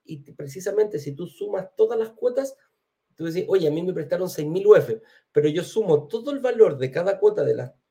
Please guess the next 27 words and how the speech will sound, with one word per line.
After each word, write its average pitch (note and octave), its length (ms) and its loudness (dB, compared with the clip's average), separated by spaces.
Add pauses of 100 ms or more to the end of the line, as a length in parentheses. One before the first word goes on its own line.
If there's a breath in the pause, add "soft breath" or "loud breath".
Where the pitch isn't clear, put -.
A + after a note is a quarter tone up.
a - 180 -18
treinta E3 300 -8
años, C#3 200 -4
trescientas D3+ 360 -8
sesenta E3 340 -8
cuotas, A#3 340 2 (280 loud breath)
me D3 140 4
va C#3+ 100 6
a D3 40 4
dar F3+ 260 2
nueve D3+ 260 4
mil F3+ 180 -2
U D3+ 100 6
F, - 260 -6 (380)
o B2 160 -2
diez A#2+ 200 -4
mil G#3 300 0
U D#3+ 100 6
F, C3+ 340 -2
o A#2+ 220 -4
once B2 240 -2
mil D4+ 200 -4
U - 80 0
F". - 180 -8 (280)
Vaya, F#3+ 360 -2 (540)
te D#3 80 -10
puede, F3+ 220 -2